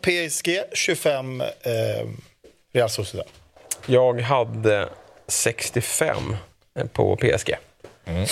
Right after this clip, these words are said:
Speaker 2: Eh, jag, eh,
Speaker 3: Du har kikat mycket Real Sociedad, eh, senast.
Speaker 2: Nej, det har jag ju verkligen inte.
Speaker 3: Eller
Speaker 2: Mer än
Speaker 3: fan.
Speaker 2: att jag vet att de imponerar.
Speaker 3: Ja.
Speaker 2: Eh, har jag förstått i Spanien. Men det är väl liten dipp där också, tror jag.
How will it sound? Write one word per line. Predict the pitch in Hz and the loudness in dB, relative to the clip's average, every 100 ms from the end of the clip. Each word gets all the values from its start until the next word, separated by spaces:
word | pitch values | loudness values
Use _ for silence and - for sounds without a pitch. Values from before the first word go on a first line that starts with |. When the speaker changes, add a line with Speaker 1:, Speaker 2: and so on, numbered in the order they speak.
| - - - | 0 -2 -6
Speaker 2:
Eh, | - - - 50 110 | -6 -4 -4 0 4
jag, | 110 113 104 | 6 4 4
eh, | 101 107 107 104 101 101 98 98 | 0 2 4 6 4 4 2 2
Speaker 3:
Du | 90 | 0
har | 107 | 0
kikat | 123 117 | 2 2
mycket | 110 | 4
Real | 110 110 | 2 2
Sociedad, | 110 110 131 - | 0 0 0 0
eh, | - | -4
senast. | 117 127 113 | -4 -4 0
Speaker 2:
Nej, | 139 143 147 | 2 2 2
det | |
har | 131 | 4
jag | 117 | 4
ju | |
verkligen | 113 107 127 113 | 4 2 2 2
inte. | - | 4
Speaker 3:
Eller | 117 | 4
Speaker 2:
Mer | 113 | 4
än | |
Speaker 3:
fan. | 110 | 2
Speaker 2:
att | 107 | 4
jag | 113 110 | 4 4
vet | 110 113 | 2 0
att | 107 | 2
de | 110 | 2
imponerar. | 107 107 110 113 107 92 | 2 2 4 4 4 2
Speaker 3:
Ja. | 92 | 0
Speaker 2:
Eh, | - 78 98 98 92 90 87 92 | 0 2 2 4 4 4 4 2
har | 113 | 2
jag | 101 | 0
förstått | 107 98 92 | 2 0 0
i | |
Spanien. | 101 110 101 | 0 0 2
Men | 104 | 2
det | 113 | 2
är | |
väl | 123 | 2
liten | 135 139 - - 175 196 156 - _ _ _ | 2 0 -2 0 0 0 -10 -16 _ _ _
dipp | 117 120 - | -2 -2 2
där | 110 117 | 2 2
också, | 131 - | 0 0
tror | 110 101 | 2 4
jag. | 95 | 4